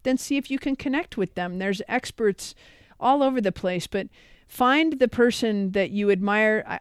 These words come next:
I think, Nicole, you've become a, an amazing influencer, and you have a, a great capacity for work. And, and I think reaching out to, to have somebody kind of just who's willing to spend the time talking. Like, I don't have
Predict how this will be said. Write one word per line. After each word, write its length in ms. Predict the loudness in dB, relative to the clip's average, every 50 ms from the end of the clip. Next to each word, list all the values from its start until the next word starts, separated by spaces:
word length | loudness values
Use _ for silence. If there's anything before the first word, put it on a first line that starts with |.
| -2 4
I 160 | 6 6 6
think, 220 | 6 2 -2 -2 -2
Nicole, 360 | -6 -6 -2 0 2 2 2
you've 240 | 2 2 -2 -2 -4
become 300 | -6 -6 -6 -6 -6 -6
a, 100 | -6 -6
an 140 | -6 -4 -4
amazing 500 | -2 0 2 2 2 2 0 -2 -4 -6
influencer, 800 | -4 -4 -4 -4 -4 -4 -2 -2 -2 -2 -2 0 0 0 0 -2 -4
and 360 | -8 -10 -8 -8 -10 -10 -10 -14 -16 -8
you 220 | -6 -4 -2 0
have 280 | 0 0 0 0 0 -2
a, 100 | -2 -4 -2
a 80 | -4
great 300 | -4 -2 0 0 0 0
capacity 580 | -2 -6 -4 -2 -2 -2 -2 -2 -2 -2 -2 -2
for 200 | -4 -4 -6 -6
work. 340 | -4 -2 -2 -2 -2 -2 -4
And, 160 | -6 -6 -8 -8
and 120 | -6 -2 0
I 100 | 0 0
think 260 | 0 0 0 0 0
reaching 420 | 0 0 0 0 -2 -2 -4 -2 -2
out 240 | -2 -2 -2 -4 -4
to, 260 | -4 -4 -2 -4 -8
to 180 | -8 -6 -4 -2
have 220 | 0 0 0 0
somebody 380 | 0 -4 -2 -2 -2 -2 -2 -4
kind 240 | -6 -6 -6 -6 -6
of 80 | -4
just 200 | -4 -4 -4 -6 -8 _ _ _ -4 -2
who's 180 | 0 0 0 2
willing 320 | 2 2 2 2 0 -2
to 80 | -2 -4
spend 260 | -4 -6 -6 -4 -4
the 60 | -4
time 260 | -4 -6 -6 -6 -6
talking. 480 | -4 -4 -4 -4 -4 -4 -6 -8 -8 -8 -12 -18 -20 -20 -20 -10 -8
Like, 180 | -8 -8 -8 -10 -18 -20 -16 -4
I 80 | 0 0
don't 120 | 2 2
have 120 | 2 0